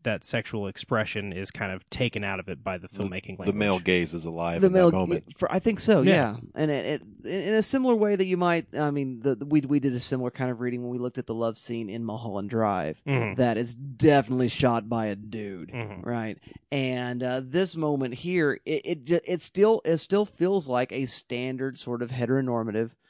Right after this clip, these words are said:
Speaker 3: love scene. I mean, we know narratively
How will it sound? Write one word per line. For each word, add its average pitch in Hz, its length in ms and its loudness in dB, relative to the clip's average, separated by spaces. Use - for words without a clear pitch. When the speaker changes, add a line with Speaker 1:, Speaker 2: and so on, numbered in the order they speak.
Speaker 3:
love 202 300 0
scene. 60 400 -6
I 123 180 -4
mean, 120 380 -6
we 151 180 4
know 156 320 6
narratively 139 880 2